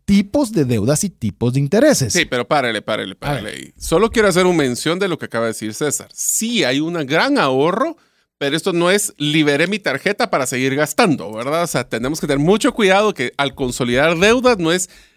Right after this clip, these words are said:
Speaker 2: ya escondí mi deuda y ahora ya puedo seguir gastando.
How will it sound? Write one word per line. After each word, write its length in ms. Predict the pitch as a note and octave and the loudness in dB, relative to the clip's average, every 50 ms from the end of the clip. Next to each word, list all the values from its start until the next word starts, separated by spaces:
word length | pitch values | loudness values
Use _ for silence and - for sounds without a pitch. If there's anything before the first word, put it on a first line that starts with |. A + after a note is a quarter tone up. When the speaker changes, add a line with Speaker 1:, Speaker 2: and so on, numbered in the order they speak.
| _ - | _ -6
Speaker 2:
ya 340 | A#2+ C#3 F3 G3 G3 - - _ _ _ - | 0 0 2 2 0 -2 -6 _ _ _ -6
escondí 560 | F3 E3+ - - F3+ E3+ D#3+ E3 F3 A3+ A#3+ | -6 -4 -4 -2 0 0 0 2 2 2 4
mi 160 | A#3+ A#3 G#3+ | 4 4 4
deuda 500 | F#3+ A3+ B3+ D4+ D#4 D4 D4 D4 C#4 - - | 4 4 2 2 2 0 0 -2 -2 -4 -6
y 140 | - D#3+ D3 | -4 -2 2
ahora 180 | D3+ E3 F3+ F#3 | 2 4 4 4
ya 140 | F#3 F3 F3+ | 2 0 0
puedo 160 | G3 F#3+ F#3+ | 0 -2 -2
seguir 320 | - - D3 D3 D#3 D#3+ D#3+ | 0 0 0 0 0 0 0
gastando. 540 | D#3+ D3+ - - A3+ F3+ C#3 G2 F#2+ - | -2 -2 0 0 0 0 0 -2 -6 -10